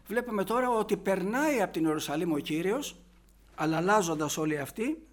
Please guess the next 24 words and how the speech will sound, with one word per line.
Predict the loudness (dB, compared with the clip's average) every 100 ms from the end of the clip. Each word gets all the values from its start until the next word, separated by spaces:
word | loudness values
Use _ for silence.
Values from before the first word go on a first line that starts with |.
| -20 -20 -20 -8
και | -8
φωνάζοντας, | -6 -4 0 0 0 -2 -4
αφού | -2 -4
έκοψα, | -4 -6 -4 0
λέει, | 0
από | -2 -4
φοίνικες, | -4 -2 -2 -2 -6
δηλαδή | -6 -2
από | -4 -4 -8 -10 -20 -20 -20 -20 -20 -20 -20 -20 -10
τα | -6
δέντρα | -2 -2 -2 -4
αυτά, | -4 -2 -2
τα | -4 -10 -12 -8
κλαδιά, | -4 -4 0 0 0
λέει, | 0 -4
και | -4 -6
τον | -4 -6
καλωσορίζανε | -4 -4 -4 -2 -2 0 -2
και | -4
φωνάζανε | -6 -4 -2 -2 -2 -4
για | -2 -4
να |
φτιάξουν | -2 -4 -2 -2
ντεκόρ. | -2 4 4 4